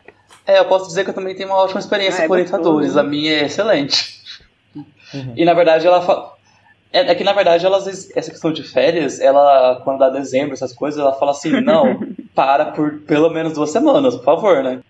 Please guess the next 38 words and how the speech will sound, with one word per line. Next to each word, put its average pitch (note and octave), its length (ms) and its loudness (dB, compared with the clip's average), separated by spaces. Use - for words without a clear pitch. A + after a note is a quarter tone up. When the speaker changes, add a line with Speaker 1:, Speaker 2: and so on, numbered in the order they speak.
Speaker 3:
Uhum. A#2+ 240 -14
Uhum. B2+ 160 -18
É, C#4+ 260 0
isso, F#3 200 -2
isso G3+ 120 -2
é G3+ 40 4
uma G3+ 100 0
outra G#3 220 -4
coisa F3+ 180 -8
que, E3 180 -6
geralmente, F#3 380 -2
quem E3+ 180 -10
tá E3 120 -4
na E3 100 -6
pesquisa E3 380 -6
Speaker 2:
É. F3 100 0
Speaker 3:
gosta E3 260 -2
tanto D#3 360 -12
do C3 100 -20
que - 140 -20
faz, C3+ 440 -8
que D3 280 -6
a D#3 80 -4
pessoa F#3 380 -2
não G3+ 160 -6
se A3+ 160 -10
dá F3+ 160 -2
férias, D3 380 -6
né? C#3+ 200 -12
<laughs> - 460 -10
Ela, B2 180 -2
ela C#3 200 2
quer D3+ 140 -4
continuar D#3 440 -6
lá C#3 200 -2
fazendo C#3+ 320 -12
a C#3+ 40 -20
pesquisa. B2 400 -20